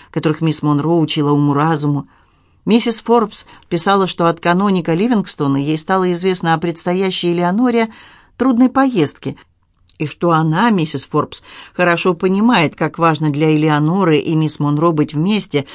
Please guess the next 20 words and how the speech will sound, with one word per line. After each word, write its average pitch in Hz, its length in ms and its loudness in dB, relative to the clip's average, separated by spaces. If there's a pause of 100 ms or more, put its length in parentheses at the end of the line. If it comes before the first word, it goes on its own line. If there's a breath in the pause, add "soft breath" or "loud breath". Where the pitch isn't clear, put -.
(180 loud breath)
в - 60 -14
час 156 260 0
испытания. 147 800 -2 (360 soft breath)
Поэтому 147 800 2 (280 soft breath)
мисс 151 280 0
Монро 151 380 2
может 190 360 -2
недели 185 360 -2
две 165 260 0
или 180 120 0
три 170 220 -2
полностью 170 540 -4
располагать 170 640 -4
собой. 143 500 -2 (260 loud breath)
Это 240 220 0
более 175 380 2
чем 151 180 0
устраивает 156 600 0 (200 loud breath)
миссис 151 360 -2
Форбс, 170 440 -4